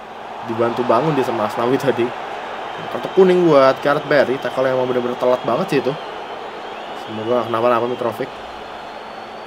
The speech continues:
Telat banget dia udah lepas bola, hajar.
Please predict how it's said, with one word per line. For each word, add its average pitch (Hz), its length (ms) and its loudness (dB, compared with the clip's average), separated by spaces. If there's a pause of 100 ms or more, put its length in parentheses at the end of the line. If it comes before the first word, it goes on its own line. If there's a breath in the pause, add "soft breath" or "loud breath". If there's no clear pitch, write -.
(920)
Telat 127 240 2
banget 127 300 6 (100)
dia 120 160 2
udah 113 160 6 (640)
lepas 123 400 -4
bola, 131 480 6 (560)
hajar. 117 500 2